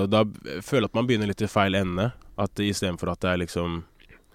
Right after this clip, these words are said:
først, uansett så føler jeg at du må lage, du må liksom stå for musikken og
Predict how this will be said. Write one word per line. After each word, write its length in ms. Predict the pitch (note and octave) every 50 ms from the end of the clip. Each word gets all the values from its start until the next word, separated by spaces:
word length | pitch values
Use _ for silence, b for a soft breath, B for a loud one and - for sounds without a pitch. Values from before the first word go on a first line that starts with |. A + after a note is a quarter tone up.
| b b b b b b b b b b b _ _ _ _ - - - - - - -
først, 380 | - - D3+ C3+ - - - E3+
uansett 380 | D3+ B2+ A2 A2 - C#3+ C#3 -
så 100 | - C3 -
føler 160 | C3+ A#2 G#2+
jeg 60 | G#2+ -
at 60 | A2
du 40 | A2
må 140 | G#2 G#2 A2
lage, 300 | B2+ A2+ G2 F#2 F#2 F#2 F#2 F#2 F2 E2+ - -
du 160 | - - G#2 G2+
må 140 | G2 F#2+ G2+
liksom 320 | A2 A#2 - G#2 F#2+ F#2+
stå 300 | F2 - - - F#2 F2 E2+ -
for 160 | - E2+ E2+ F2
musikken 400 | E2+ - E2+ - - F2 F2 E2+
og 140 | F2 F2